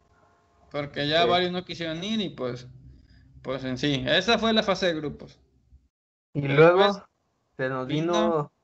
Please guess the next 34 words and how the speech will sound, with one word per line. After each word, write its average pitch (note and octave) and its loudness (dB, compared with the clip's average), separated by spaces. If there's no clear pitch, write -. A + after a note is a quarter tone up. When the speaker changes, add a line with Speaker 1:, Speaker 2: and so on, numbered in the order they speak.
Speaker 2:
Costa A#2+ -10
Rica. F3+ -4
Speaker 1:
Costa C#3 -2
Rica. D#3+ -4
Speaker 2:
Se, - -16
se B2+ -8
te - -8
vino C#3+ -2
Speaker 1:
Los D#3 -6
Speaker 2:
Costa C3+ -4
Speaker 1:
ticos. D3+ -6
Speaker 2:
Rica D3 0
encima. F3 0
Speaker 1:
Los D3 -4
que D3 -2
sí D#3+ 0
pasaron F#3 2
el D#3 -4
quinto D3+ -4
partido. D#3+ -2
Speaker 2:
<laughs> - -4
Speaker 1:
Sin E3 -4
Keylor F3 2
Navas. A#3 2
Speaker 2:
Sin B2+ -8
Keylor. E3+ 0
Con, C3+ 4
eh, B2+ -6
ah, C#3+ -10
¿cómo F3 -4
se F3 -6
llama F#3+ 0
el D#3 -6
diez? F#3 -4